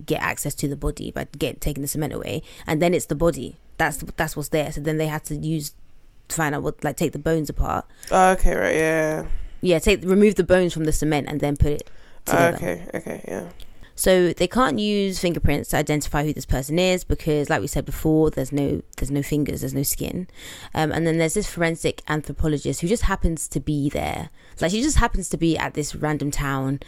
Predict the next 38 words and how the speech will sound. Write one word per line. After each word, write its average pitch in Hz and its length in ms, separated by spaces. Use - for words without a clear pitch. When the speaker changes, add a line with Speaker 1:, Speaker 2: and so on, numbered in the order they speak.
Speaker 1:
at 131 120
the 147 60
time 147 240
that 147 60
this 139 140
is 143 80
happening. 143 400
Her 165 120
name 170 140
is 151 60
Doctor - 280
Moore. 139 340
And 160 120
this 226 140
is 254 100
her 180 120
life. 156 320
Like, 135 140
she - 160
does 160 260
this. 135 200
Like, 139 140
she's 147 300
been 156 260
flown 151 260
around 143 200
the 135 40
country 139 460
and 135 120
the 135 60
world 135 420
to - 100
do 143 240
this 139 300
sort - 240
of - 100
thing. 131 300
And 135 140